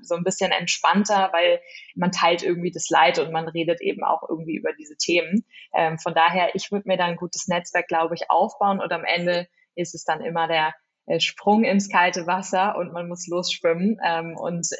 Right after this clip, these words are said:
meistens zahlt sich das Ganze ja auch aus oder man hat zumindest am Ende unglaublich viele Erfahrungen gemacht.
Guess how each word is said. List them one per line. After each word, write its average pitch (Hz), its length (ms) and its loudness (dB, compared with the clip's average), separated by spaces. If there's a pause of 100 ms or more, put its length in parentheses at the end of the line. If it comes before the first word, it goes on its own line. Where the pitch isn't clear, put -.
(140)
meistens 170 520 0
zahlt - 320 2
sich 170 200 -6
das - 140 -20
Ganze 160 320 -2
ja 156 140 0
auch - 160 -8
aus 175 320 2
oder 160 200 0
man 160 140 -4
hat 165 200 -6
zumindest 165 460 -4
am - 100 -8 (140)
Ende 165 260 0 (300)
unglaublich 196 880 4
viele 170 260 0
Erfahrungen 147 540 0
gemacht. - 360 -8